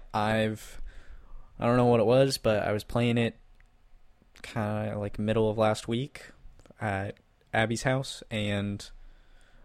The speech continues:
I was just, I was in Madagascar at the time, and I was just following my little trophy video guide, um, P S four trophies to, you know, get all the collectibles while I do my crushing playthrough, and now all of a sudden I'm at the, I'm at the end of the game here. I actually,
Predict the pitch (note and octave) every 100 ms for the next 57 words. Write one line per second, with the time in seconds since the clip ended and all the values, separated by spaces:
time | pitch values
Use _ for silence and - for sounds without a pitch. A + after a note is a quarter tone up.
0 | - G2+ G2 G2+ - - G#2 G#2 G2+ G2+
1 | G#2 G2 F#2+ - G2 - - G2+ G2+ G2+
2 | - - G2+ G2 F#2+ G2 G#2 G2+ - G2+
3 | - - G2 G2+ G#2 G#2 G#2 G2 A2 G#2
4 | G#2+ G#2 G#2 G#2 G#2 G#2 G#2 G#2 G#2+ -
5 | - - - G2 G2+ F#2+ F#2+ F#2+ - -
6 | - A2 G2+ G#2+ - G#2 F#2+ G2+ - -
7 | G2+ G2 _ _ _ A#2 F#2+ F#2 - -
8 | G2+ G2+ - F#2+ - G2+ F#2+ F#2+ F#2+ F#2
9 | F#2+ G2 - G2 F#2+ F#2 F#2 F2+ F#2+ G2
10 | G#2 F#2+ - - - - - - A2+ A#2
11 | A#2 A2+ A2+ A#2 A#2+ A2 G#2+ A2 A2 G#2+
12 | A2 G#2 G#2+ A2 G2 - - - A2 G#2+
13 | G#2+ G#2+ G2 G2+ A2 G2 G2+ - G#2 G2+
14 | G2+